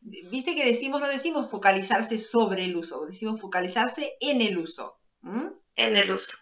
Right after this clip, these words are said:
Speaker 1: Sí, de herramientas
Speaker 2: Ah.
Speaker 1: digitales.
Speaker 2: Para la transformación de E F T P,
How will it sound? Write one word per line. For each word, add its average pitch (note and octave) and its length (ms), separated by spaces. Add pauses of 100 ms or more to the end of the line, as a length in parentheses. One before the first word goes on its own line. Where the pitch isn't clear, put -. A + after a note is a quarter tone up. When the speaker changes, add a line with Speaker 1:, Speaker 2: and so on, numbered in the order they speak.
(120)
Speaker 1:
Sí, - 420
de - 140
herramientas F3 500
Speaker 2:
Ah. G#3 100
Speaker 1:
digitales. G#3 760 (2500)
Speaker 2:
Para B3+ 280
la A#3+ 400 (140)
transformación G#3+ 840
de A3+ 320 (160)
E G#3+ 340
F G#3+ 200
T G3 180
P, - 400